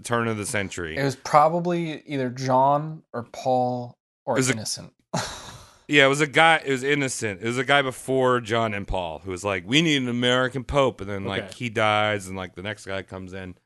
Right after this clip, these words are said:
Speaker 1: So, problem was, no miracles. She's basically just a rich lady.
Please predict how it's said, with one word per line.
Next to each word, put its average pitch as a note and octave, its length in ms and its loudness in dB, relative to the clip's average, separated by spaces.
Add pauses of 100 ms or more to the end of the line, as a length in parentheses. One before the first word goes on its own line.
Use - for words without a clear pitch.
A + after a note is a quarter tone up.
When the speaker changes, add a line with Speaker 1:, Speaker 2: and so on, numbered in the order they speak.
(800)
Speaker 1:
So, F3+ 420 6 (120)
problem A3+ 400 6
was, G3 400 4 (320)
no F#3 300 2
miracles. D3 960 0 (320)
She's - 180 -6
basically E3 340 6
just D3+ 160 4
a C#3 60 6
rich D#3+ 300 6
lady. F#2 440 -4